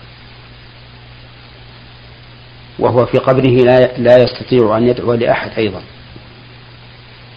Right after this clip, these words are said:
ولا أن يشفع لأحد، لقول النبي صلى الله عليه وسلم: "إذا مات الإنسان انقطع عمله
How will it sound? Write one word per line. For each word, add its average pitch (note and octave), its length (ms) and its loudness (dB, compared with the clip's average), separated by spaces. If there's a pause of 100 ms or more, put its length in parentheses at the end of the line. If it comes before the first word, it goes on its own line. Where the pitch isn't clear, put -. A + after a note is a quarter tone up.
(240)
ولا A2 220 0
أن A2+ 80 -2
يشفع A2+ 300 -2
لأحد، A2 340 -8 (2000)
لقول A#2+ 300 0
النبي A2 360 0
صلى G#2 180 -8
الله A2 200 0
عليه G#2 120 -8
وسلم: A2 400 -4
"إذا G#2+ 160 -4
مات A2 260 -4
الإنسان A#2+ 560 -4
انقطع A2+ 520 -2
عمله C#3 360 0